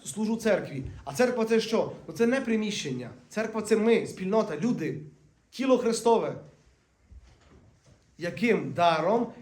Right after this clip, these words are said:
я служу? І, і, і в цьому випадку прозріння це буде зрозуміти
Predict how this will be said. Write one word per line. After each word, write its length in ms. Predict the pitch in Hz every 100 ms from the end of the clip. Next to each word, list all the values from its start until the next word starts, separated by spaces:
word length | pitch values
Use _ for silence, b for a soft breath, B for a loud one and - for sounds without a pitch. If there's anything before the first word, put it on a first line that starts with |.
| -
я 200 | 147 196
служу? 340 | 190 202 165 113 - _ _ - _ - - - - - _ - _ _ -
І, 60 |
і, 320 | 180 175 165 165 165
і 40 | 165
в 60 |
цьому 240 | 160 285 254
випадку 580 | 226 220 196 226 254 - - _ - - _ _
прозріння 680 | - 202 196 262 277 190 185
це 140 | 185
буде 180 | 202 220
зрозуміти 760 | 190 214 196 220 247 226 147